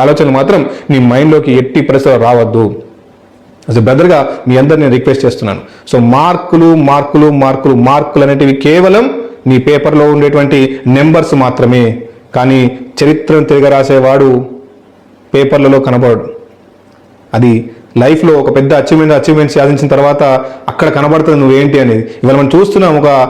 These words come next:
మూవీ మనకు ఎగ్జాంపుల్ ఉంది, ట్వెల్త్ ఫెయిల్ but he is ఐ,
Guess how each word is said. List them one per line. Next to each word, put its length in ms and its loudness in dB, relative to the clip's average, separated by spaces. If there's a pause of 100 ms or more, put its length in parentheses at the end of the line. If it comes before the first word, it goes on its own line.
(260)
మూవీ 220 2 (100)
మనకు 220 2 (460)
ఎగ్జాంపుల్ 400 2
ఉంది, 200 2
ట్వెల్త్ 400 2
ఫెయిల్ 180 2 (540)
but 120 0 (140)
he 140 2
is 140 2
ఐ, 20 2